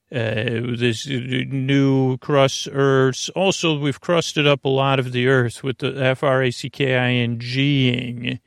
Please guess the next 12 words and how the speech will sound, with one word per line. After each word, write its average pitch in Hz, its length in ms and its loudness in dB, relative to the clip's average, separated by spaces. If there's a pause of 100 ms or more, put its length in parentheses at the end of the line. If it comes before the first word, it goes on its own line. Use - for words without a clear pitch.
(640)
So 139 460 2
a 135 80 -2
dual 185 420 0
thing 143 320 0
about 127 400 0
this 131 320 0
would 117 200 -4
be 127 220 2
that 123 300 0
it 131 200 0
will, 131 340 0
um, 123 480 -2